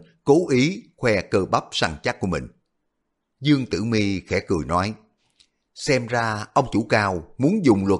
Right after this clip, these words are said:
giang hồ của Mỏ Than để đe dọa tôi đấy sao? Ông có biết tôi ghét nhất là người nào đe dọa tôi không?"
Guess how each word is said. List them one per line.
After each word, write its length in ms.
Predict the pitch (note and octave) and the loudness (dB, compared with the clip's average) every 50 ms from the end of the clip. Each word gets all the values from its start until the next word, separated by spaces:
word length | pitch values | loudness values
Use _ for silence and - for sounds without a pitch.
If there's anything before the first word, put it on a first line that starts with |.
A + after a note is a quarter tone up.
| - - | 0 0
giang 200 | D#3 D3 C#3+ B2+ | 0 0 0 0
hồ 360 | G2 F#2 F2 E2+ E2+ D2+ C2 - | 0 0 0 2 0 -2 -4 -2
của 100 | - G2 | -2 0
Mỏ 200 | G#2 G2 G2 A2 - | 0 0 -2 -2 -2
Than 340 | G#2+ G#2 G2+ G2+ G2 F2+ D#2 - _ _ _ _ | -4 -4 -4 -4 -4 -8 -12 -14 _ _ _ _
để 180 | - A2 A#2+ C#3+ | 0 2 2 4
đe 220 | C#3 B2 A#2 A2 | 4 2 2 2
dọa 280 | G#2 G2 F#2 D#2 D#2 D#2+ | 0 0 0 0 0 0
tôi 260 | - A2+ A2 G#2 G2+ G#2 | 2 2 2 2 4 2
đấy 80 | A2+ A2+ | 0 -2
sao? 280 | - - G2+ F#2+ F2+ - _ _ _ _ _ _ _ _ _ _ _ _ | -2 -6 -6 -10 -10 -12 _ _ _ _ _ _ _ _ _ _ _ _
Ông 340 | - A2+ G#2+ G2+ F#2+ F#2 - | 2 2 2 2 -4 -4 2
có 120 | A2+ A#2+ | 2 2
biết 460 | B2+ C3 C#3+ E3+ F#3+ - - _ _ _ _ _ _ _ | 4 4 2 0 0 -4 -14 _ _ _ _ _ _ _
tôi 100 | - C3 G#2+ | 2 2 4
ghét 240 | A2 C#3+ F#3 - - | 4 0 -2 -2 -2
nhất 160 | F#3 A3 A3 A3 - | 0 0 0 0 -4
là 100 | A2+ F#2+ | -4 -4
người 180 | F2 F2+ F2+ F2+ | -2 0 0 0
nào 160 | F2 E2+ D#2+ F#2+ | 0 0 0 0
đe 160 | A2+ B2 A#2+ | 0 0 0
dọa 300 | G#2+ F2+ F2 D2+ D#2 F2+ | -2 0 0 2 2 2
tôi 160 | - A2 G#2+ | 0 -2 -2
không?" 200 | - - G2 F2 | 0 -2 -2 -2